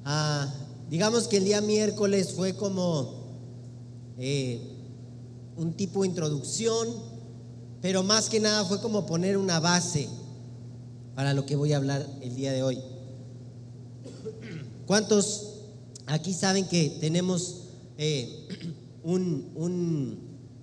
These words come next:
¿cómo se llama? Un canal de YouTube? Levante la mano. ¿Sí? O, o de Spotify, levante la mano.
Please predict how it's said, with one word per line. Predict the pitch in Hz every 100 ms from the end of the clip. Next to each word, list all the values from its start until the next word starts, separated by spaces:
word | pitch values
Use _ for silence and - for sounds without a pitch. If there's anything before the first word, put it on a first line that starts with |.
| - - - - - - - - - -
¿cómo | 135
se | 135
llama? | 147 123 143
Un | 180
canal | 196 180 190 196
de | 185
YouTube? | 175 180 170 131 - -
Levante | 127 135 143
la | 123
mano. | 104 92
¿Sí? | - - - 135 - - - - - - - - - - - - -
O, | 143 165 -
o | 175
de | 180
Spotify, | 180 196 202 185 185 196 185 - 120
levante | 131 131
la | 131
mano. | 120 104